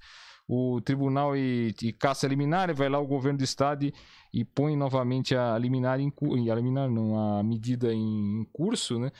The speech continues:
Também é outra situação. Ali certamente tinham muitos adolescentes e eu vi, eu lembro de ver uma imagem na T V, por exemplo, que tinha um, um rapaz de máscara e com a máscara abaixada. O resto,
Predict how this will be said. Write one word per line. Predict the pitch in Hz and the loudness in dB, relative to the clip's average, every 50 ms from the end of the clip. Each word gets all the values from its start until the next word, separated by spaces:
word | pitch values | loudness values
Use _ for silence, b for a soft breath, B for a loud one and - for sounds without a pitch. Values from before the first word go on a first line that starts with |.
| B B B B | B B B B
Também | - 147 143 156 | -2 0 0 0
é | 170 | 0
outra | 175 - 214 | 0 0 -2
situação. | 208 - 302 285 - - 196 | 0 0 0 0 2 2 0
Ali | 156 147 156 | 2 2 0
certamente | 175 - 202 202 185 - 196 165 180 202 - - | 0 0 0 0 2 2 0 0 0 -2 -2 0
tinham | 349 330 | 0 2
muitos | 233 196 220 214 - - | 2 2 0 0 0 0
adolescentes | 175 156 165 165 160 151 - - 156 170 196 277 - - - - B B B B B B B B - | 2 2 2 2 0 0 0 0 0 0 0 -2 -4 -8 -12 -14 B B B B B B B B -2
e | - 139 143 143 | -2 0 2 2
eu | 147 147 | 2 2
vi, | 143 180 208 | 2 0 2
eu | 202 190 190 185 175 175 | 2 2 2 2 2 2
lembro | 170 165 180 196 190 185 | 2 2 2 0 0 0
de | 165 170 | 0 2
ver | 165 180 | 2 2
uma | 180 170 | 2 2
imagem | 160 156 165 160 156 147 | 2 2 2 2 2 0
na | 156 | 0
T | 151 156 151 | 0 0 0
V, | 151 160 | 0 0
por | 147 - 160 151 | 0 2 2 2
exemplo, | 147 156 175 185 - | 2 0 -2 -2 -4
que | - | -4
tinha | - 226 | -2 -2
um, | 247 254 233 - 190 285 370 | 0 0 0 0 0 0 2
um | 285 | 2
rapaz | 262 208 - - 196 190 185 | 2 2 2 2 2 2 2
de | 156 190 | 0 0
máscara | 190 180 175 190 233 - - 359 359 | 0 2 2 0 0 -2 0 -2 0
e | 349 | 0
com | 359 370 | 0 0
a | 285 | 0
máscara | 190 196 214 - - 233 226 | 2 0 0 0 0 0 2
abaixada. | 220 233 262 254 - - 185 165 156 156 190 | 2 2 0 0 2 0 0 0 2 0 0
O | 185 | 0
resto, | 156 143 175 233 277 - - - - 151 135 | 2 2 2 2 0 -2 -4 -4 -2 -2 -2